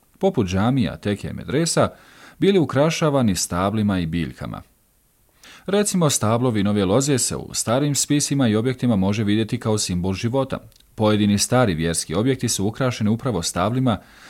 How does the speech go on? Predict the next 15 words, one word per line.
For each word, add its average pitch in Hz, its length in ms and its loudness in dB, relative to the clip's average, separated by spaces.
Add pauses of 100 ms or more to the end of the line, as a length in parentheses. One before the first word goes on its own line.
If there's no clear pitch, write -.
(140)
i 156 100 2
listovima 151 600 4
vinove 101 380 2
loze, 117 400 0
a 62 200 -2
najbolji 151 440 2
primjeri 135 400 0
su 107 140 -2
svakako 107 580 -2
oni 113 180 0
u 98 100 0
centralnoj 104 540 -2
džamiji 90 400 -2
u 65 80 -12
Nainu 117 400 0